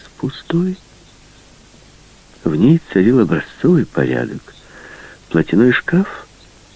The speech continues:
стоял на своем обычном месте. Постель даже не была смята или же вновь старательно оправлена. На столе лежал сложенный в четверо листок бумаги, вырванный из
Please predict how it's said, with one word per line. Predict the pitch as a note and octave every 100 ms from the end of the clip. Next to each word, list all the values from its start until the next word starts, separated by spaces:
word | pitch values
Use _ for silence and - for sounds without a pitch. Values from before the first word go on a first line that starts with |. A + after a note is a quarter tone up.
| -
стоял | - - G2+ D#3
на | C3+
своем | - F2+ A#2 A2+
обычном | F2+ E3 - - C2+ B1
месте. | - - - - - - - - - - -
Постель | G2 F#2 - - D#3 C#3
даже | D2 C2+ C#2+
не |
была | C#2+ D2 C#2+ -
смята | - B1+ A1+ - D#3 - - - - - - -
или | D#3 C3
же | G2 E2
вновь | D#2+ F#2 C#3 -
старательно | - C#2+ E2+ - - - A#1+
оправлена. | - A1+ G#1 - C2 C3 - - - - - - _ - _
На | F2 F#2+
столе | - A#2 F3+
лежал | C#3 F2+ G#2+ C3 C#3 - - - - -
сложенный | B2 D3+ C3+ B2 G#2+
в |
четверо | - C3+ D3 - D2+
листок | C#2 C2+ - C#3 A2+
бумаги, | D#2 C2+ C2 C#2 F#2+ G#2+
вырванный | E2 G#2 C#3 B2
из | D2